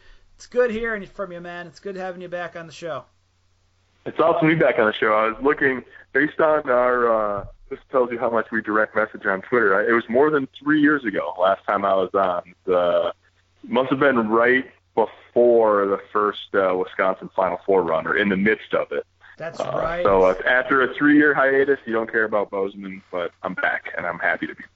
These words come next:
Speaker 2: back.
Speaker 1: You know, you guys did have, you, you, you, I was gonna say, like, you did cover the one Montana State play. He, uh, I forgot his cor-, um, was it Renard, the cornerback, right? He, he transferred out to Montana State last year, right, if I'm not mistaken?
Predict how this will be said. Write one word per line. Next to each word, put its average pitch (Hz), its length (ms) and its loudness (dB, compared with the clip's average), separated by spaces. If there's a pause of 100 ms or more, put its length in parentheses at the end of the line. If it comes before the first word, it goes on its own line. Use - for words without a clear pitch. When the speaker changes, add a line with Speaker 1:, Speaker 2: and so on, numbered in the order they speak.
Speaker 2:
back. - 200 -20 (200)
Speaker 1:
You 214 180 -8
know, 240 200 -6
you 220 120 -12
guys 233 300 -10
did 220 340 -10
have, 220 520 -10
you, 208 220 -10
you, 208 140 -16
you, 180 240 -20 (240)
I 202 60 -8
was 196 80 -12
gonna 202 60 -14
say, 190 260 -10
like, 165 180 -10
you 185 80 -14
did 240 400 -14
cover 160 600 -10 (460)
the 170 100 -10
one 190 340 -12
Montana 190 540 -12
State 170 240 -16
play. 151 280 -18
He, 170 240 -20
uh, 151 80 -20
I - 120 -20
forgot 196 340 -10
his 180 140 -14
cor-, - 320 -14
um, 165 800 -8 (760)
was 175 100 -16
it 180 80 -8
Renard, 165 480 -6
the 165 60 -20
cornerback, 170 640 -10
right? 196 180 -10
He, 226 260 -16
he 233 420 -18
transferred 190 440 -16
out 165 120 -16
to 170 60 -20
Montana 160 400 -18
State 156 220 -20
last 175 420 -18
year, 117 140 -20
right, 139 220 -14
if 190 100 -20
I'm 202 60 -18
not 208 120 -18
mistaken? 220 520 -18